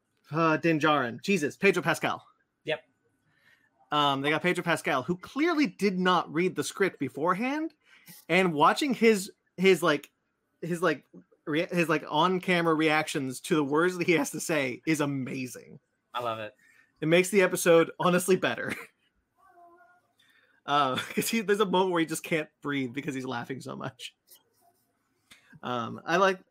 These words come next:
Speaker 1: so I'm at, I'm, I'm through season six now. The, the show, that's when the, that's the Yahoo season. That's when they went on Yahoo streaming service.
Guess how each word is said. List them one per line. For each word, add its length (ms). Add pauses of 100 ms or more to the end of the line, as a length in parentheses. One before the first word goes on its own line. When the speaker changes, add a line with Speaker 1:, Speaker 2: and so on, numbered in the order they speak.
Speaker 1:
so 160
I'm 100
at, 180
I'm, 140
I'm 280
through 180
season 200
six 220
now. 380
The, 240
the 100
show, 220
that's 240
when 80
the, 280
that's 140
the 80
Yahoo 380
season. 480
That's 120
when 80
they 80
went 160
on 120
Yahoo 280
streaming 320
service. 400